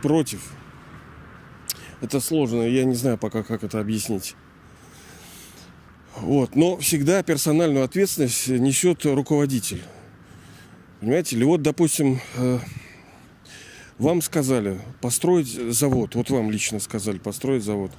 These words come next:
Вы не, вы профукали все сроки, у вас все развалилось, все там это. Вы начали выяснять. Вам говорят,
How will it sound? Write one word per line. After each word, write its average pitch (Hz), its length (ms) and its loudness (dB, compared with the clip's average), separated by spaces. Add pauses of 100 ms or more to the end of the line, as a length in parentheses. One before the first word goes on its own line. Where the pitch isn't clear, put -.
(1300)
Вы 156 260 6
не, 160 140 6
вы 151 380 2
профукали 156 640 2
все 160 240 2
сроки, 139 420 0
у 110 80 2
вас 139 160 2
все 170 200 2
развалилось, 139 600 2
все 165 220 2
там 131 220 0
это. 107 200 -2
Вы 165 220 6
начали 151 380 0
выяснять. 143 640 2 (480)
Вам 151 280 0
говорят, 139 420 2